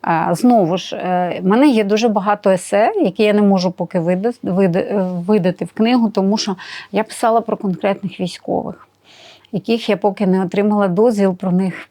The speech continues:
ну, якби писати, ця книжка. Якщо вона буде,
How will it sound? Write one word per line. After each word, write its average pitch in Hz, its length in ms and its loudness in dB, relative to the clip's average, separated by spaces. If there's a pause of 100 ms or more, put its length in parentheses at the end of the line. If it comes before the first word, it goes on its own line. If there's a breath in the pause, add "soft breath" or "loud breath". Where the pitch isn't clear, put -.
ну, 185 480 -2
якби 175 360 -2
писати, 175 680 -6
ця - 120 -12
книжка. 202 460 -4
Якщо 196 300 0
вона 185 220 2
буде, 202 400 0